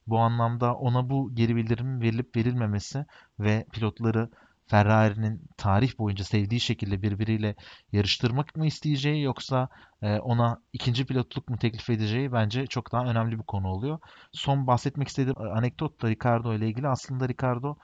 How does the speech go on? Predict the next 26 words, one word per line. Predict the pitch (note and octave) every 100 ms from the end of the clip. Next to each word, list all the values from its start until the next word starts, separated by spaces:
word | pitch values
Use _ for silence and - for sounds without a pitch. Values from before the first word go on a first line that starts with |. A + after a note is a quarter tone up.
| -
isminden | - A#2+ A#2 A2
de | A2
anlaşılacağı | A2 G#2+ A#2 G#2+ B2
gibi | A#2+ G#2 C3 D3 - -
babası | G#2 A2 A2+ -
İtalyan. | E3+ - C3 B2 A2+ G2 - - -
İtalyan | - A2+ A#2+
asıllı | A#2+ - G#2+ G2+
bir | G2+
Avustralyalı. | G2 - G#2 F#2+ G2 A2 E3+ _ _ _ _ -
E, | F#2+ F#2+ G2 E2+ - G2+
yedi | G#2+ A2
yaşına | A2+ - A2+
kadar | G#2 G#2+ G#2+ - - - - -
İtalya'da | A#2+ A#2 G#2+ G#2
kalmış. | - G#2 C#3+ -
Daha | A2
sonra | G2+ G#2
Avustralya'ya | F#2+ - G#2 G2 G2
göç | G2
etmiş | G2+ A#2 -
birisi | G#2 - D3+
ve | B2+ A#2
ismi | - A#2
de | G#2
artık | G#2 - -